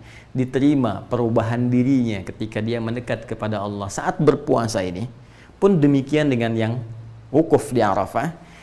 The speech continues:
maka ciri yang paling spesifik saat tobatnya diterima, saat dosanya dihilangkan, adalah terjaganya ia dari perbuatan dosa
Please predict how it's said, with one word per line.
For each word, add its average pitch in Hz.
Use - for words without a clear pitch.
maka 101
ciri 147
yang 131
paling 110
spesifik -
saat -
tobatnya 107
diterima, 139
saat -
dosanya 110
dihilangkan, 117
adalah 107
terjaganya 113
ia 101
dari 110
perbuatan 101
dosa 120